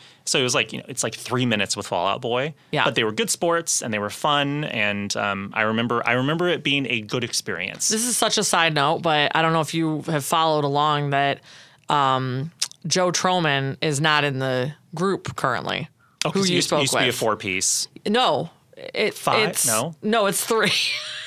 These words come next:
Speaker 1: It used to be four of 'em.
Speaker 2: Okay. Well, Joe is,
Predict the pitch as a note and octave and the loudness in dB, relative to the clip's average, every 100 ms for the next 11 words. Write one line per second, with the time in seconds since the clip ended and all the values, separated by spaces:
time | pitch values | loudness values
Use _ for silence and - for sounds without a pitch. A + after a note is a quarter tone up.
0 | - - D3+ D3 D3+ F3+ G3 G#3 G3+ F#3 | -14 -4 0 2 2 0 0 0 -2 -4
1 | - B3+ C4 A#2+ F#2 F2 A#2+ F#3 - C4+ | -6 0 2 2 0 -2 -4 -6 -2 0
2 | B3+ G#3 D#3+ - - G#3 A3+ F3 F#3 F#3+ | 4 4 2 -2 -6 -2 0 2 2 2
3 | G3+ C4+ - G3 F#3+ E3+ | 4 2 2 2 2 0